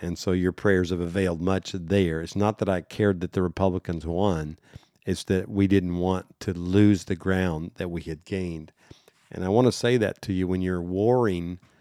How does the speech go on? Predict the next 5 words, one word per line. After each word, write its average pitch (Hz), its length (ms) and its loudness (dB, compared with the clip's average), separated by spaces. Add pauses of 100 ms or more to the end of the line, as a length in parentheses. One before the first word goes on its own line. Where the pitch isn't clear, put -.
(760)
prophetically 104 880 4
and 69 240 -6
apostolically 95 1120 -2
and - 120 -10
intercessory-wise. 85 1300 -4